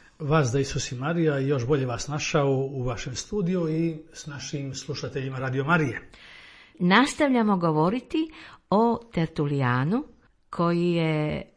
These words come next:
Speaker 2: kršćanski pisac.
Speaker 1: Započeli smo govoriti o njemu, pa ćemo tako i nastaviti, koji je jedan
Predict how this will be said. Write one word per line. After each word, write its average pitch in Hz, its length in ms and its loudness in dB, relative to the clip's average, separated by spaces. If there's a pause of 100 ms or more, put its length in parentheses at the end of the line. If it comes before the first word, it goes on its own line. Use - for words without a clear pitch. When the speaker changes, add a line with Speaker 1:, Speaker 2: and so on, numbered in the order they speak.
(160)
Speaker 2:
kršćanski 240 540 2
pisac. - 760 -4 (680)
Speaker 1:
Započeli 135 540 -4
smo 127 220 -10
govoriti 185 420 -2
o 196 40 -6
njemu, 196 200 -4
pa 190 120 -2
ćemo 165 220 -2
tako 160 300 -2
i 135 60 0
nastaviti, 151 720 -2 (380)
koji 151 200 0
je 143 80 0
jedan 143 280 -2